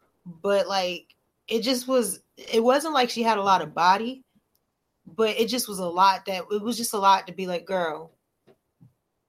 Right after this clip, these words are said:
freedom of expression, go on for what you know, but just please, <laughs> please."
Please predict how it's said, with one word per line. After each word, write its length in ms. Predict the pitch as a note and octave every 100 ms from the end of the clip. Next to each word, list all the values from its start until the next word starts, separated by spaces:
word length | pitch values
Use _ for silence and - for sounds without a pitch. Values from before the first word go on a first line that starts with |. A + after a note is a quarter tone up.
| _ _ -
freedom 480 | - G#3+ G#3+ E3+ E3 F#3
of 180 | F3 - _ _ -
expression, 720 | F#3+ F#3 - F3+ - - D#3
go 80 | E3
on 180 | F3+ F#3+
for 120 | G3+
what 200 | F3+ F3+
you 60 | F#3
know, 220 | E3 D3+
but 120 | D#3 D#3
just 260 | F#3 F#3
please, 460 | - G3+ D#3+ D#3 -
<laughs> 760 | - - - _ _ _ - -
please." 260 | G#3+ D#3+